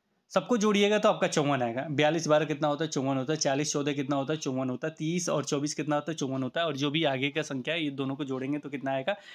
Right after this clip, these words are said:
मेरे ख्याल आठ छः चौदह, ये भी चौवन होना चाहिए। तो पहला फॉर्मूला हमको प्रूव करने की ज़रूरत नहीं है। सारे ऑप्शन में, जोड़ वाले में सारे ऑप्शन ठीक देता है, लेकिन अनुपात वाले में दिक्कत करता है।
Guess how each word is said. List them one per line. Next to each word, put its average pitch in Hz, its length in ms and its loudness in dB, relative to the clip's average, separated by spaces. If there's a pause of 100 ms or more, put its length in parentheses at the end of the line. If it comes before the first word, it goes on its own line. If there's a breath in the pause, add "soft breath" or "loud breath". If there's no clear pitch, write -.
(140)
मेरे 156 140 0
ख्याल 151 160 2
आठ 147 120 0
छः 160 100 2
चौदह, 135 280 0
ये 151 220 0
भी 175 100 0
चौवन 131 320 0
होना 120 200 -12
चाहिए। - 260 -14 (320 loud breath)
तो 214 80 -2
पहला 196 300 6
फॉर्मूला 190 500 6
हमको 180 240 2
प्रूव 180 200 0
करने 165 300 2
की 180 100 0
ज़रूरत 151 300 2
नहीं 147 200 2
है। - 120 -2 (240 loud breath)
सारे 185 400 4
ऑप्शन 175 380 4
में, 175 180 2
जोड़ 233 220 4
वाले 185 280 6
में 202 240 2
सारे 185 340 4
ऑप्शन 214 340 2 (240)
ठीक 180 160 -4
देता 131 240 -2
है, - 140 -10 (260 loud breath)
लेकिन 214 160 2
अनुपात 208 440 6
वाले 185 220 6
में 277 240 2 (100)
दिक्कत 185 380 2
करता 135 300 0
है। 113 180 -6